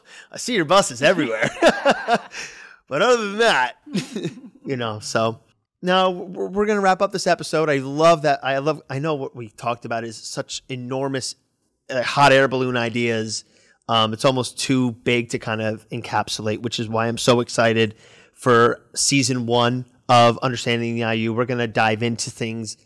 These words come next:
a little deeper. Um, episode two is Who is I U twenty-one? I know we talked about I Us in general.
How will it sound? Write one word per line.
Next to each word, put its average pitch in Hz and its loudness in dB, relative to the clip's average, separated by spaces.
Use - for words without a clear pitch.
a 143 -6
little 143 6
deeper. 113 0
Um, 113 2
episode 151 4
two 156 8
is 135 4
Who 147 4
is 135 2
I 131 6
U 127 4
twenty-one? 120 -4
I - -6
know 120 0
we 120 -2
talked 117 -4
about 113 -6
I 113 -2
Us 110 -10
in 110 -10
general. 110 -8